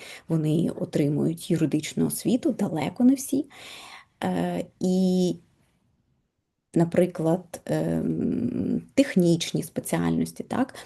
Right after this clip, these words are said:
вони не знають, що таке докази, е, хто такий взагалі судовий експерт,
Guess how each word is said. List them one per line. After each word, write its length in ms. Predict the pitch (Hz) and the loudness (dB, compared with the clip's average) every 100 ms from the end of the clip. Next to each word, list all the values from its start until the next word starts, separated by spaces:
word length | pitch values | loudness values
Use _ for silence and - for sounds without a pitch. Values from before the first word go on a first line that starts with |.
| - - - | -20 -8 6
вони 200 | 247 415 | 8 10
не 120 | 330 | 10
знають, 440 | 185 190 247 220 | 8 6 6 4
що 160 | - 330 | 4 2
таке 240 | 285 - | 2 0
докази, 840 | 151 147 208 214 196 185 160 160 156 - - | 0 2 4 4 2 -2 0 0 -2 -8 -8
е, 260 | - 160 160 160 - _ - - | -2 0 0 -4 -16 _ -18 -10
хто 260 | - 262 | 4 4
такий 280 | 320 262 233 | 6 4 4
взагалі 400 | 226 214 190 220 | 4 2 4 2
судовий 460 | 220 175 190 214 196 | 2 0 0 2 2
експерт, 800 | 190 - - 165 165 160 - | 0 -10 -2 2 2 2 -4